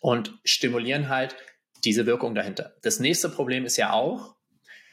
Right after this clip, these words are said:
dass die Leber als wichtigstes Organ all diese Sachen entgiften und verarbeiten muss. Und solange deine Leber mit diesen ganzen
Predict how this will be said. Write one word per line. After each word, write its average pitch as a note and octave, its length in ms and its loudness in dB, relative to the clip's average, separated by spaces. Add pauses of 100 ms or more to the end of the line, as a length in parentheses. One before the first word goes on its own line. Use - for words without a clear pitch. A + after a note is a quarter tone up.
(480)
dass B2+ 200 2
die B2 80 4
Leber C#3 380 4
als A2+ 260 -4
wichtigstes - 640 -2
Organ A#2 640 0 (340)
all B2 180 4
diese C3 220 0
Sachen A2+ 300 0
entgiften A2+ 480 -4
und A2 160 -8
verarbeiten A2+ 420 0
muss. - 320 -10 (880)
Und A#2 160 0
solange B2 380 2
deine B2 240 -2
Leber C3 300 2
mit A2+ 180 -4
diesen A2+ 180 -4
ganzen A2 640 -4